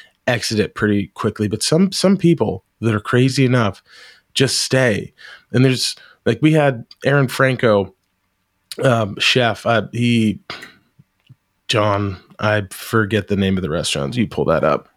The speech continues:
Aaron Franco, I can't remember it. It's, it's a really nice restaurant, son of a bitch. Anyways, um, he,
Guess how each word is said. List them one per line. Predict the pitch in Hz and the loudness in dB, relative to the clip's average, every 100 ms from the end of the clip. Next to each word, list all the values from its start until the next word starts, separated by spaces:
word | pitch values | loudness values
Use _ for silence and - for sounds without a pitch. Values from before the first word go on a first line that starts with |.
| - | -8
Aaron | - - | -6 -4
Franco, | - 117 127 120 98 - | -4 -4 2 2 4 2
I | 117 | -2
can't | - 131 113 104 | 0 2 2 0
remember | 117 113 110 107 107 | -2 0 0 0 0
it. | 104 | 0
It's, | 98 - - - - _ | -2 -4 -6 -8 -20 _
it's | - | -2
a | 113 | 0
really | 107 | 2
nice | 104 101 101 - | 2 0 -2 -2
restaurant, | 101 - 104 95 | -2 -2 -4 -6
son | - 98 | -6 -6
of | 98 | -6
a | |
bitch. | 101 - - - - - - - | -4 -6 -6 -10 -10 -10 -6 0
Anyways, | 139 113 - - - - | 2 2 -2 -12 -14 -2
um, | 143 139 131 117 117 - _ _ _ _ _ _ _ | 2 2 2 2 0 -6 _ _ _ _ _ _ _
he, | - - 180 185 185 175 - | -4 2 4 6 6 4 -2